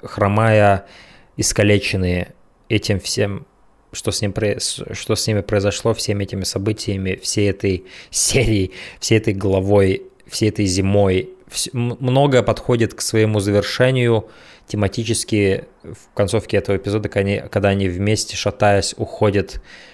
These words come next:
побитые этим миром, но не сломленные. Endure and survive.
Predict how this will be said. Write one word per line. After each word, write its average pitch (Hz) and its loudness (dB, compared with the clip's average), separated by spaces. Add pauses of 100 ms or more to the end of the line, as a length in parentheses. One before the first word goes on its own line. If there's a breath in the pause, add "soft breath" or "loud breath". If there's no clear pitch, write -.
(140 loud breath)
побитые 113 2
этим 113 0
миром, 107 2
но 110 4
не 107 2
сломленные. 92 -2 (300 loud breath)
Endure 113 2
and 104 0
survive. 92 2